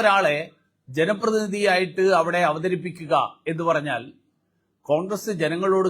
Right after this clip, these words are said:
കാണിച്ചിരിക്കുന്നത് വലിയ വഞ്ചനയാണ്. ആ വഞ്ചനക്ക് കോൺഗ്രസ്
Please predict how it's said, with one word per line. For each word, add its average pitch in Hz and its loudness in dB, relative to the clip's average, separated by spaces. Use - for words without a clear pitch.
കാണിച്ചിരിക്കുന്നത് 160 -6
വലിയ 160 0
വഞ്ചനയാണ്. 139 -4
ആ 175 6
വഞ്ചനക്ക് 202 0
കോൺഗ്രസ് 170 -2